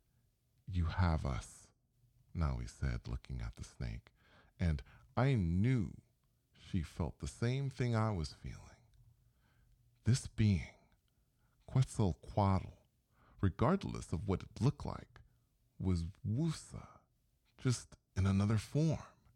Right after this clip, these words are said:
"Yes, Eric," he said, in that moment, "I am Wusa, but I am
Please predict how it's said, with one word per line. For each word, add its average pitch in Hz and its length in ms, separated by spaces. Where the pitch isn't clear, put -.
"Yes, - 260
Eric," - 460
he - 120
said, 60 480
in 98 160
that 87 240
moment, 78 420
"I 131 320
am 127 420
Wusa, - 580
but 82 240
I 95 160
am 87 320